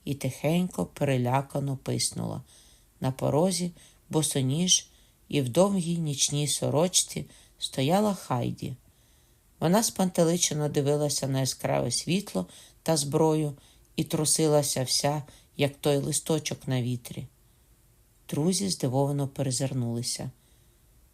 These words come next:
«Як не помиляюся, друже, це ж твоя маленька водоноша?» промовив лікар. «Дитино, що це все має означати?» запитав Зезиман.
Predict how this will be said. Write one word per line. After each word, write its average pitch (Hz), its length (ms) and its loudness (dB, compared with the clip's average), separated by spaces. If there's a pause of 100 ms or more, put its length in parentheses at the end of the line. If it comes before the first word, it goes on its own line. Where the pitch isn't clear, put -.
(380)
«Як 180 260 6
не 180 120 6
помиляюся, 170 760 6
друже, 190 500 4 (480)
це 196 160 10
ж - 120 6
твоя 190 280 12
маленька 190 540 8
водоноша?» 180 760 4 (800)
промовив 135 560 2
лікар. 127 460 -2 (840)
«Дитино, 185 680 4 (520)
що - 280 2
це 220 120 -2
все 220 240 4
має 220 280 6
означати?» 220 720 2 (1040)
запитав 135 520 0
Зезиман. 127 580 0